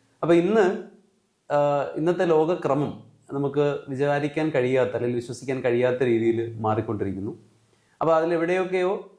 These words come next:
നമുക്ക് അറിയാൻ കഴിയാത്ത, ആ, എന്താ പറയുക, ചില ശക്തികളുടെ ഒരു ഇന്റർവീനിങ് സംഭവിക്കുന്നു എന്ന് പറയാൻ പറ്റും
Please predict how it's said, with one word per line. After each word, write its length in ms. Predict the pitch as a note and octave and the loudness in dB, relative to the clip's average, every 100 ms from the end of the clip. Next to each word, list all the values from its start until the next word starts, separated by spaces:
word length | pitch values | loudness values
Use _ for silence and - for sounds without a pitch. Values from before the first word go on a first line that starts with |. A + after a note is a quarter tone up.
| _ _ _ - | _ _ _ -4
നമുക്ക് 460 | D3 D3+ D#3+ - G3 | 0 0 -2 0 0
അറിയാൻ 480 | G3+ C#3 D3 D#3 | 2 2 2 2
കഴിയാത്ത, 560 | E3+ C#3+ C#3 C#3+ C#3 D3+ F#3+ - _ _ _ _ | 2 0 0 0 -2 -6 -8 -12 _ _ _ _
ആ, 80 | C3 C3 B2+ C3 | 0 2 2 2
എന്താ 120 | C3 | 0
പറയുക, 380 | A#2+ A#2 A2 A2 | 2 2 0 -2
ചില 140 | B2 | -2
ശക്തികളുടെ 680 | B2 B2 - C#3 C3+ C3 B2 B2 B2+ | -4 -6 -2 0 2 4 4 2 0
ഒരു 340 | C3 A#2+ - - _ - | 0 -2 -6 -18 _ -8
ഇന്റർവീനിങ് 680 | C3 C#3 C#3+ C#3 C3+ A2+ G2 - _ | -2 0 2 0 -2 -4 -8 -14 _
സംഭവിക്കുന്നു 720 | - A#2+ B2+ A#2 A#2+ A2+ A2+ A2+ | -8 -2 0 0 -2 -4 -4 -6
എന്ന് 120 | A2 | -6
പറയാൻ 300 | G#2+ G2+ F#2 | -4 -6 -8
പറ്റും 200 | - | -12